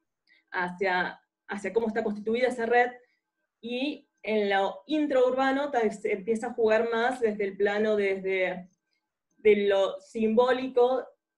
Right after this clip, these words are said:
de lo simbólico y también de, de lo vivido, ¿no? De las prácticas, como, como en los últimos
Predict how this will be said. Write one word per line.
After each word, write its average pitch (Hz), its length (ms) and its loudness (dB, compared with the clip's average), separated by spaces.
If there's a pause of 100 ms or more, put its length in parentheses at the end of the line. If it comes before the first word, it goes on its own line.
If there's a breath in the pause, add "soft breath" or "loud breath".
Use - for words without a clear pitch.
(1200)
de 208 100 0
lo 185 100 -4
simbólico 233 680 -2
y 294 80 -2
también 208 500 0
de, 220 360 2 (180)
de 202 100 2
lo 185 120 0
vivido, 202 380 0
¿no? 202 140 0
De 233 80 4
las 190 160 -4
prácticas, 180 400 0
como, 208 280 -2
como 220 360 0
en 226 60 2
los 220 100 0
últimos 226 360 -2